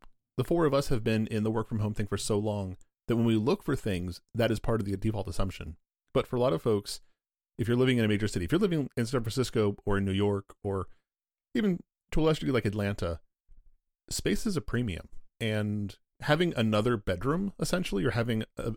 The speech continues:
an extra bonus room that you're gonna use just for work, raises your rent or raises your mortgage significantly. So that, to me, isn't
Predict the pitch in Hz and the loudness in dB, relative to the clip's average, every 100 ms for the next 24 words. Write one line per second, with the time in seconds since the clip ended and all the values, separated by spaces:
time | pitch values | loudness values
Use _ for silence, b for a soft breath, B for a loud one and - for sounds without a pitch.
0 | - 113 - - 104 101 107 123 147 139 | -4 -4 -2 -2 0 0 0 0 -2 -2
1 | 104 107 104 110 110 - 95 95 180 - | 0 0 2 2 2 2 0 -2 -2 -8
2 | - _ _ _ _ _ 110 165 185 151 | -18 _ _ _ _ _ 0 2 2 2
3 | 131 117 120 156 107 95 127 143 123 107 | 2 2 0 0 0 2 2 0 0 0
4 | 95 - 135 - - 95 92 92 131 160 | 0 0 -2 -4 -4 -4 -4 -4 -2 -4
5 | 214 254 269 - _ _ _ _ _ - | -4 -4 -4 -10 _ _ _ _ _ 0
6 | 139 143 208 - 180 160 143 120 117 113 | 2 4 0 -2 0 2 2 2 2 0
7 | 104 - | -2 -10